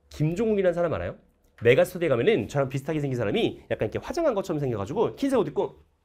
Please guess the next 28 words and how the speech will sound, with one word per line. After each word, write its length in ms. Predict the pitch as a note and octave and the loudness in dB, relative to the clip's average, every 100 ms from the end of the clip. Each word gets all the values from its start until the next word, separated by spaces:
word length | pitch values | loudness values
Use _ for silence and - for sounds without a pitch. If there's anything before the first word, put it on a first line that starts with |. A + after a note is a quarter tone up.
| _ _ _ _ _ - | _ _ _ _ _ -2
이렇게 200 | G#3 B3+ | 0 2
사진 200 | B3 E4 | 4 4
찍은 160 | E4+ D#4+ | 4 2
사람 200 | B3 B3 | 2 2
하나 120 | G3+ | 2
있어. 640 | C#3+ C3 A#2+ A2 D3+ G2 E2+ - _ _ | 0 0 2 4 4 2 -2 -18 _ _
그 140 | - D#3 | -2 2
사람의 420 | G#3+ A3+ A3 A3 | 6 6 8 4
강좌 420 | - C3 C#3 D#3+ | 4 0 2 2
중에서 560 | D#3 A#2+ G#2 A#3 G#2+ - _ - _ _ - _ _ - - - - _ _ - | 2 0 2 4 2 -2 _ -20 _ _ -20 _ _ -20 -20 -20 -20 _ _ 2
대웅전, 560 | C#3+ G#3+ C#3+ F2 E2+ - _ _ - | 4 4 4 0 -6 -18 _ _ -6
만주의 360 | A#2+ E3+ G#3 A3 | 4 4 6 2
주인 180 | A3 | 2
고구려 260 | F#3 E3 F#3 | 2 2 4
편 160 | D3+ D#3 | 2 0
이미 180 | F3 G3 | 2 6
완강 280 | C#3+ D#3 | 6 4
끝났습니다. 440 | F#3+ G3+ - A#2 F2+ | 2 -2 -2 -4 -2
총 280 | A#3 B3 F#3+ - | 2 2 0 2
열 300 | C3+ G#3+ A3 | 6 6 4
강으로 280 | A#3+ A#3 G#3+ | 2 4 4
되어 200 | F3+ D3 | 4 2
있고요. 340 | C#3 B2+ F#2+ | 2 -2 0
이미 220 | D#3+ G3 | -2 -2
끝났어요. 480 | G3 C#4+ - C#3 E2+ - _ _ _ _ _ - | 0 0 2 0 -2 -12 _ _ _ _ _ -12
대웅전이라는 640 | - C#3 A#3+ C4+ A#3+ E3 | 2 4 4 4 2 2
강좌가 220 | - B2 G2+ | -2 -4 -6
있습니다. 340 | - E2 | -8 -12